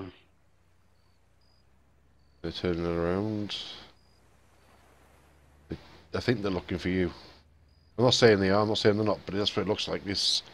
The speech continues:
Speaker 2: you was parked here. They pulled up, you pulled out, they followed you, you came back, they came back, they pulled up,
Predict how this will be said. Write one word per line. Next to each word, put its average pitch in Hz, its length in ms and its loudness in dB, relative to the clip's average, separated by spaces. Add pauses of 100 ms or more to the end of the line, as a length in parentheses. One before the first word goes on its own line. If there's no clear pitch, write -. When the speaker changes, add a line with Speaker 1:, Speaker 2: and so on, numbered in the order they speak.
(2250)
Speaker 2:
you 110 80 2
was 110 80 4
parked 98 400 6
here. 95 240 2 (1500)
They 98 120 4
pulled 98 300 2
up, 95 240 4 (140)
you 104 120 0
pulled 95 280 4
out, 92 300 6 (140)
they 98 100 2
followed 90 400 2
you, 92 180 0 (240)
you 95 80 -8
came 90 260 4
back, 90 280 6
they 92 120 4
came 87 240 0
back, 87 200 6
they 90 100 -4
pulled 90 300 0
up, - 240 2